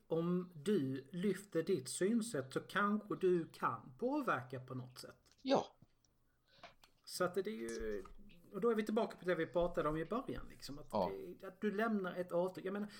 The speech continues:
Speaker 1: om du bara kan beröra en person så pass mycket så att de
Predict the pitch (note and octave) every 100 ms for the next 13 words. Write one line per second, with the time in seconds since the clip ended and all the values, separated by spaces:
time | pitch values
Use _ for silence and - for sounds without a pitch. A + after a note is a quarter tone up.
0 | - G#3 G#3+ G#3+ A#3 G#3+ - F#3+ F#3+ F3+
1 | G#3+ F#3 D3+ C3 C#3+ - - G3 D#3+ C#3
2 | C3+ - C#3 - E3+ A#2 B2 B2 - D3
3 | B2+ C#3+ B2 - C#3+ C#3+ - B2 - B2